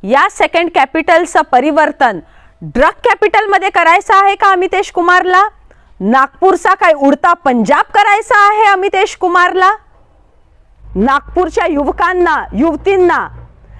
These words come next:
काही नशेच्या अधीन करायचं आहे? विदर्भाच्या तरुणांना काही नशेच्या अधीन करायचं आहे? माननीय फडणवीस साहेब, आपल्याकडे आम्ही फार आशेने बघतो. आपण नागपूरचे पालकमंत्री सुद्धा आहे.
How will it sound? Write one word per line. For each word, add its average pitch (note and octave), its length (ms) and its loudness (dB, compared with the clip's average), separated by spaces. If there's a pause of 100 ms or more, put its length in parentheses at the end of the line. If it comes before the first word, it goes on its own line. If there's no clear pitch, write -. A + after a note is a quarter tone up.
(240)
काही G#3 200 0
नशेच्या C#4 680 -2
अधीन D4 340 -2
करायचं G4 460 -2
आहे? G4 520 -2 (380)
विदर्भाच्या E4+ 640 -2
तरुणांना E4+ 800 0 (280)
काही D4+ 160 0
नशेच्या C4+ 560 -2
अधीन D4 320 -2
करायचं F#4+ 460 -2
आहे? G4 420 -2 (720)
माननीय C4+ 460 2
फडणवीस C#4 560 0
साहेब, D#4 380 2 (760)
आपल्याकडे B3+ 680 2
आम्ही A#3+ 260 0
फार A#3+ 280 0
आशेने A#3+ 480 0
बघतो. G3 480 -2 (560)
आपण C4 340 0
नागपूरचे B3 560 0
पालकमंत्री B3+ 720 -2
सुद्धा G#3+ 360 -2
आहे. G3+ 360 0